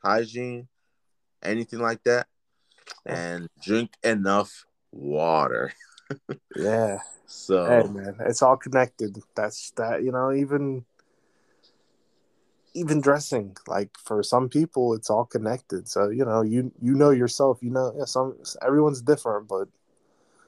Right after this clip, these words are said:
Speaker 2: like, some people, their self-esteem is boosted when their car is freshly washed.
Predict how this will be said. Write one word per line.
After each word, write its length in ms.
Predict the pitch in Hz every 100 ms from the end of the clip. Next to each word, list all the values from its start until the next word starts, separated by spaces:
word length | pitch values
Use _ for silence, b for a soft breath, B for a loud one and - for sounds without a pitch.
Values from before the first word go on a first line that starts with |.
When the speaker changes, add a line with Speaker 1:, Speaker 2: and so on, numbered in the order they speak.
| _ -
Speaker 2:
like, 80 |
some 240 | - 117 127
people, 680 | 165 151 160 151 139 135 - _ _ _ _ _ _ _ _ -
their 120 | 120
self-esteem 680 | - 143 135 123 - 151 143
is 120 | 131
boosted 420 | 123 151 - 139
when 180 | 131 131
their 100 | 135
car 380 | 131 143 151 147
is 100 | -
freshly 460 | - 113 - 95
washed. 340 | 92 92 -